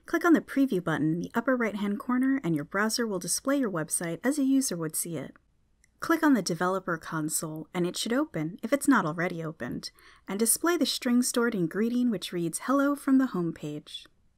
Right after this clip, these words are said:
Click on some of the other pages of the website in the preview. Notice that the message, "Hello from the home page," prints only in the developer console when the home page is visited.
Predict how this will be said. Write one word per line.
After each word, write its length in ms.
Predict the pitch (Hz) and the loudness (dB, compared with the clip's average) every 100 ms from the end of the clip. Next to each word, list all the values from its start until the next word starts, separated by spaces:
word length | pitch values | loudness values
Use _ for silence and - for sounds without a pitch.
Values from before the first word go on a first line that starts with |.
| _ _ - | _ _ -2
Click 200 | 349 339 | 0 4
on 120 | 226 | 4
some 180 | - 247 | 6 4
of 60 | |
the 140 | 196 160 | 4 2
other 200 | 185 170 | 2 0
pages 400 | 180 160 156 - | 0 -2 0 0
of 60 | |
the 100 | 165 | 0
website 400 | 160 151 - 185 | 0 0 -2 -2
in 100 | 190 | -2
the 80 | 180 | -4
preview. 640 | - 214 220 160 147 165 - - | -2 -2 0 -2 -2 -6 -10 0
Notice 320 | 180 190 - | 2 4 2
that 160 | 220 | 0
the 60 | 214 | 0
message, 500 | 208 247 - 160 - - | 0 0 -2 -4 -6 -4
"Hello 300 | 180 175 233 | 0 2 2
from 200 | - 247 | 4 4
the 80 | |
home 220 | 220 254 330 | 4 4 4
page," 500 | 175 160 156 - - | 2 -2 -4 -8 -2
prints 260 | 294 302 - | 4 4 6
only 280 | 254 277 294 | 6 8 8
in 80 | 285 | 6
the 60 | |
developer 460 | 226 196 175 185 160 | 4 0 -2 -2 -6
console 600 | - 165 156 - 175 185 | -2 -2 0 0 -2 0
when 120 | 233 | 0
the 100 | 233 | 0
home 220 | 214 170 160 | 2 2 0
page 260 | 180 180 | -4 -4
is 120 | 202 | -4
visited. 460 | - 196 160 151 | -2 -2 -2 -4